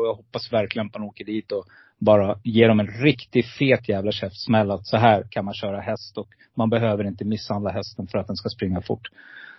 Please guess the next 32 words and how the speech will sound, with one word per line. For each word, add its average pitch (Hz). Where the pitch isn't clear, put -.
Eh, 98
nog 180
om 190
det. 180
Vi 156
ska 180
denna 175
vecka, 170
eh, 165
för 196
det 190
första 190
har 196
vi 196
ingen 165
gäst 127
denna 139
vecka, 135
utan 139
ni 135
som 143
lyssnar 139
får 139
helt 135
enkelt, 127
eh, 127
dras 127
med 123
oss. 123
Det 120
är 123
då 123